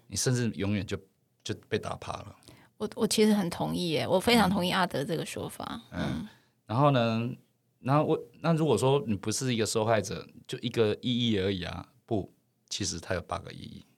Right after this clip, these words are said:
Speaker 1: 你看，
Speaker 2: 嗯。
Speaker 1: 我随便讲两个意义给你听。
Speaker 2: 好。
Speaker 1: 就是你想要说，好，一样是跌了一跤，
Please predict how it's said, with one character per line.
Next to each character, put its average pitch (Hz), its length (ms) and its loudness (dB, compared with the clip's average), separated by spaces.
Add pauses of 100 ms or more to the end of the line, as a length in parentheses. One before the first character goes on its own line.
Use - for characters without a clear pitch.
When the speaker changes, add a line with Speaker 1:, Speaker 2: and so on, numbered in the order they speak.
(140)
Speaker 1:
你 214 160 2
看， 165 100 -2
Speaker 2:
嗯。 - 80 -12 (460)
Speaker 1:
我 90 80 -10
随 95 160 -4
便 98 120 -2
讲 90 160 -4
两 82 140 -10
个 73 60 -14
意 - 80 -14
义 87 180 -12
给 - 80 -18
你 - 80 -18
听。 - 240 -20
Speaker 2:
好。 180 280 -8 (1600)
Speaker 1:
就 170 140 4
是 160 40 8
你 123 120 6
想 117 160 2
要 120 140 2
说， 123 220 2
好， 101 280 2
一 104 80 2
样 127 200 6
是 113 340 0
跌 101 240 -2
了 95 80 0
一 101 100 0
跤， 95 340 -4